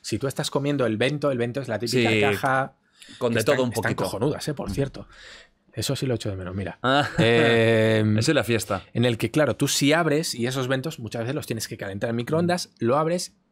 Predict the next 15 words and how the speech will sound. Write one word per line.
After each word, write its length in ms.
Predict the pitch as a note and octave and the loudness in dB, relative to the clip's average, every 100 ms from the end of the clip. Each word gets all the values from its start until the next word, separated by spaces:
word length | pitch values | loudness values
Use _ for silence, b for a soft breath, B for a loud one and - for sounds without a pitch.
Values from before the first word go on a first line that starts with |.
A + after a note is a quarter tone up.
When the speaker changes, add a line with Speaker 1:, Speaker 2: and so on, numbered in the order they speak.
| _ - | _ -4
Speaker 1:
y 140 | B2+ | -2
eso 220 | C#3 F#3 - | 0 0 0
emana 300 | A2 E3 A#2 | 0 0 2
olores, 400 | C3+ B3+ - B2 | 2 2 0 0
evidentemente. 540 | A#2+ E3 - A3 A#3 - | 2 2 2 0 0 -2
Speaker 2:
Claro. 180 | A2 D#3 B B B | -4 -10 B B B
Speaker 1:
Oye, 240 | B2 D3+ | -4 -2
una 220 | F2+ G#2+ G#2+ | -4 -8 -2
chuleta, 480 | B2+ G3 F#3+ A3 | 0 0 2 0
un 100 | D#3+ | 0
arroz, 240 | A2 D3 G3 | -2 0 0
lo 100 | B2+ | 0
que 120 | G#2 | -2
sea, 220 | A2+ F#2+ | -4 -2
¿no? 180 | G#2+ - | -4 -6